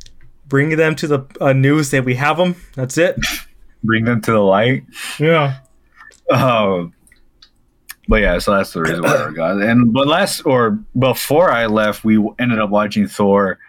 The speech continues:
Speaker 2: Love and Thunder.
Speaker 1: Yeah, we
Speaker 2: Uh,
Speaker 1: did.
Speaker 2: the movie, the most hated Marvel movie I've ever seen in quite a long time. Actually, that's not true. That's, the
Speaker 1: This is
Speaker 2: Eternals
Speaker 1: re-,
Speaker 2: is still
Speaker 1: it's a
Speaker 2: there.
Speaker 1: really, like, divisive film or movie. I'm sorry, movie, because, like, you have, like, the super,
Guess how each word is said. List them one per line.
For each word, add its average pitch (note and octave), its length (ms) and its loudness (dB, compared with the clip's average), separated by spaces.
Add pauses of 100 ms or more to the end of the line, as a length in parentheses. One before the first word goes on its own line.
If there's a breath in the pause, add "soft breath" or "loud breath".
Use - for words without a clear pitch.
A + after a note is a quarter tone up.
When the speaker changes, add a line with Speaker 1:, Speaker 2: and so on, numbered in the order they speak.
(100 soft breath)
Speaker 2:
Love B2+ 180 0
and C#3 200 -2
Thunder. G2+ 440 -2 (280)
Speaker 1:
Yeah, C#3 380 0
we C#3+ 120 -2
Speaker 2:
Uh, F#2+ 280 2
Speaker 1:
did. F#2+ 100 -6
Speaker 2:
the A2 80 2
movie, A#2 500 0 (240 loud breath)
the A#2+ 100 0
most A#2+ 360 0
hated A#2+ 500 -2
Marvel A2+ 280 2
movie A2 260 4
I've G#2 100 0
ever G#2+ 160 0
seen A2 240 2
in G2 140 2
quite G#2 200 0
a G2 40 2
long F#2+ 140 2
time. - 160 0
Actually, F#3 200 0
that's C3+ 100 -2
not C3 140 -2
true. F2+ 200 -2
That's, F2+ 200 -6
the B2+ 140 -2
Speaker 1:
This - 100 2
is B3 80 -2
Speaker 2:
Eternals G3 240 0
Speaker 1:
re-, F3 60 2
Speaker 2:
is - 60 -4
still D4 100 -2
Speaker 1:
it's C4+ 60 0
a C#4+ 40 4
Speaker 2:
there. A#3 100 2
Speaker 1:
really, G3+ 260 2
like, D3+ 320 -2
divisive C3 640 -2
film E3 580 0
or D3+ 140 -6
movie. C#3 320 2
I'm B2+ 120 0
sorry, B2+ 260 0
movie, B2+ 380 -4 (500 soft breath)
because, D3 420 -2
like, C3 420 -10 (540)
you F3 180 -2
have, F3+ 260 2
like, E3 320 0 (220)
the E3 100 -10
super, E3+ 840 0